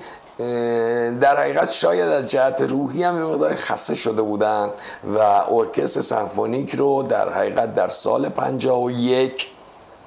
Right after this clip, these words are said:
این ورود من به ارکستر در حقیقت سال هزار سیصد چهل و شش، شهریور چهل و شش بود و زمانی که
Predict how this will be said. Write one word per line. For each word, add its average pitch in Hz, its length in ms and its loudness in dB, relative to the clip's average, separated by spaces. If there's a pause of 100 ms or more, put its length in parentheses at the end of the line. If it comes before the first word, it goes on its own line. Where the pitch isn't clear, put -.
این 151 180 0
ورود 151 420 2
من 143 320 2
به 135 60 4
ارکستر 127 560 2
در 131 40 4
حقیقت 131 200 2
سال 131 240 0
هزار 123 320 0
سیصد 127 200 -2
چهل 117 220 0
و 110 60 0
شش، 160 400 -2
شهریور 123 580 2
چهل 120 300 0
و 113 40 -2
شش 143 300 -4
بود 160 360 -2 (540)
و 131 400 4 (460)
زمانی 120 520 0
که 104 480 0